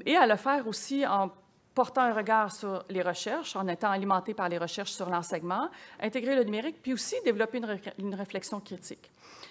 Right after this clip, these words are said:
Non seulement il faudrait qu'ils fassent ça, mais il faudrait qu'ils le fassent aussi en cohérence et en pertinence. Alors nous, ce qui nous a amené à créer le programme, c'est qu'on s'est dit, ben, il faut former les profs à l'enseignement, il faut former les profs au numérique, puis il faut former les profs à une réflexion critique.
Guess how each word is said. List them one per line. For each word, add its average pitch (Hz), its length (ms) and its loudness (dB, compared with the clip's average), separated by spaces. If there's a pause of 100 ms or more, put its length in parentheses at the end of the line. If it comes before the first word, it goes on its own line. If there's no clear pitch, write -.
(100)
Non 247 140 4
seulement 262 260 4
il 254 80 2
faudrait 208 300 -2
qu'ils - 140 -12
fassent 196 180 -2
ça, 302 200 -2
mais 240 120 0
il 202 40 -4
faudrait 220 180 -2
qu'ils 226 120 -2
le - 60 0
fassent 254 240 -2
aussi 247 240 -2
en 208 80 2
cohérence 208 580 0
et 214 60 -2
en 196 80 -2
pertinence. - 680 -8 (340)
Alors 202 300 8
nous, 294 180 6
ce 359 100 -2
qui 220 140 -6
nous 196 180 0
a 185 300 8
amené 226 460 6
à 196 100 2
créer 214 240 -2
le 220 80 -2
programme, 233 600 0 (260)
c'est 254 200 -2
qu'on 220 320 4
s'est 202 160 -6
dit, 254 140 -6
ben, 214 120 6
il 180 60 2
faut 262 140 -4
former 262 340 2
les 202 120 -2
profs 226 280 -4
à 202 60 0
l'enseignement, 175 640 -6
il 180 80 -10
faut 330 160 -6
former 240 340 -4
les 175 120 -6
profs 190 300 -8
au 190 60 -8
numérique, 170 480 -6
puis 226 120 -8
il - 20 -6
faut 302 160 -6
former 208 280 -2
les 170 120 -6
profs - 440 -6
à 185 140 0
une 185 80 -4
réflexion - 420 -6
critique. - 520 -16